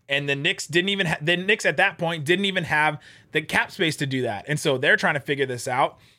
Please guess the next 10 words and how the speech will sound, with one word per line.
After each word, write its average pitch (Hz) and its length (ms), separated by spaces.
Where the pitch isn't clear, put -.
And 143 300
another 160 320
deal 170 220
had 156 160
to 147 60
be 135 120
made. 156 400
And 147 460
Tim 170 220
Cato, 190 540